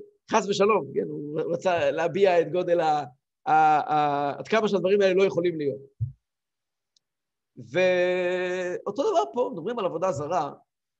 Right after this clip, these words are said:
עבודה זרה זה לא, זה לא סיפור להודו. "אנוכי ולא יהיה לך, מפי הגבורה שמענו." שני, שתי המצוות האלה של "אנוכי ולא יהיה לך", שמענו בעצמנו מהקדוש ברוך הוא.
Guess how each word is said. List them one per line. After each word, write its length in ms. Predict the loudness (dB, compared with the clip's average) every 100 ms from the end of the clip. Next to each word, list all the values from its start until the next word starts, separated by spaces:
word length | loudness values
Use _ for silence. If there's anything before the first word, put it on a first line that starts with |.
| -6
עבודה 240 | -4 0
זרה 280 | 0 2 2
זה 140 | 0 0
לא, 520 | 2 2 2 -2 -6 -12 _ _ _ _ _ _ _ _ _ _ _ _
זה 120 | 2
לא 80 | 2
סיפור 340 | 2 0 2
להודו. 320 | 4 4 2 -12 _ _ _ _ _ _ _ _ _ _ _ _ _ _ _ _ _ _ _ _ -12
"אנוכי 600 | -10 -8 -6 -6 -6 -10 -14 -8
ולא 200 | -4 0
יהיה 240 | 2 2
לך, 240 | 0 -2 -4 -6 _ _ -14 -12 -12
מפי 420 | -10 -6 -2 -2
הגבורה 540 | -2 -4 -4 -2 -4
שמענו." 480 | -4 -6 -8 -8 -12 -14 _ _ -14 -14
שני, 360 | -8 0 2 2
שתי 140 | 4
המצוות 460 | 2 2 -4 -4 0
האלה 280 | 2 2 0
של 120 | -2
"אנוכי 280 | -8 -8 -6
ולא 180 | -2 -2
יהיה 100 | -2
לך", 140 | -4 -4
שמענו 420 | -6 -10 -10 -6
בעצמנו 640 | -2 -2 -4 -8 -4 -4 -4
מהקדוש 360 | -6 -6 -8
ברוך 200 | -8 -12
הוא. 100 | -14